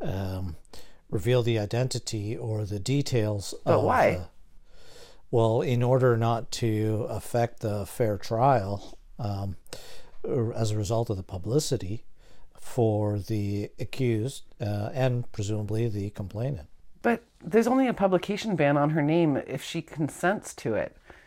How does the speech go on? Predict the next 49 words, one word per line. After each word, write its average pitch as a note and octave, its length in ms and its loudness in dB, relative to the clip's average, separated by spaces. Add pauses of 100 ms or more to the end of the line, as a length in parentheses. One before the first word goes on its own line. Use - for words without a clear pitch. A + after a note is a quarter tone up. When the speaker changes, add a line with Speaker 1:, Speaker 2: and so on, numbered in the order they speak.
(260)
Speaker 2:
A E3 60 0
person A3+ 320 2
can F#3+ 220 8
lift F#3 340 6
the F3+ 80 2
publication F3 540 4
ban D3 180 8
on D3 80 6
their C#3+ 100 6
name C#3 220 4
at - 140 -4
the C3 80 -2
very C3 340 4
beginning. C#3 460 2
They E3 100 6
can C#3 160 2
say C3+ 220 6
that D3+ 120 6
they C3 100 6
don't C3+ 140 6
want C3+ 180 4
the C#3+ 60 -6
pub C#3 240 4
ban. F3+ 320 4
Speaker 1:
Well, C3 240 10
that's D3+ 200 12
Speaker 2:
They F3 80 8
can E3 80 8
Speaker 1:
a - 20 10
Speaker 2:
lift E3 180 4
it D3+ 120 2
after D#3 280 0
the G#3+ 120 -4
trial. G#3+ 240 2
They F3+ 100 2
can F#3 160 -2
lift G3 140 -2
it - 120 -2
anytime G#3 400 0
they G#3+ 120 2
want G#3 320 2
to. A#2 220 0
Speaker 1:
Yeah, B2 420 6
but C#3 100 0
Speaker 2:
The F3 80 4
Speaker 1:
that's F#3 120 6
a G3 40 8
Speaker 2:
complainant G3+ 420 6
can. D#3 280 0